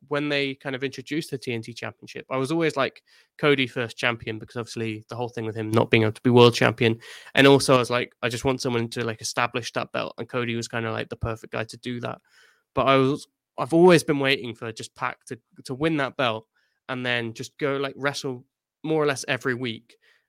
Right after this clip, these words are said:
um, just putting on great matches 'cause, like, it's impossible for him to have a bad match. And he, you can just put him against anyone, like,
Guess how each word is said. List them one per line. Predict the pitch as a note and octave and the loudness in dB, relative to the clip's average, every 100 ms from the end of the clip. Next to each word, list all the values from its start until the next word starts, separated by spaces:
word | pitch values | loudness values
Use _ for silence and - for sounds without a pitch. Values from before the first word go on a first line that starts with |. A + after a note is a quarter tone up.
| _ | _
um, | C3 A#2+ A2+ A2 A2+ - _ | -2 0 -2 -4 -8 -14 _
just | - - | -12 -8
putting | D3+ C3+ | -6 -6
on | A#2+ | -4
great | A#2+ A#2+ | -4 -4
matches | A#2+ B2+ A#2+ | -4 -6 -12
'cause, | - B2 | -10 -8
like, | D3+ D3 | -6 -6
it's | D3+ | -6
impossible | E3 F#3 - C3+ | -2 -2 -2 -6
for | A#2 | -4
him | G#2+ | -6
to | A#2 | -6
have | |
a | A2+ | -6
bad | A#2 A#2 C3+ | -8 -10 -10
match. | - - | -14 -8
And | A#2+ | -4
he, | C3 - | -2 0
you | C#3 | 2
can | D3 | 2
just | D3+ - | 2 -2
put | D#3+ | -2
him | C3+ | -2
against | B2 B2 B2 | -4 -6 -6
anyone, | A#2 A#2 A2+ | -4 -4 -6
like, | A2+ A2+ A#2 | -4 -6 -6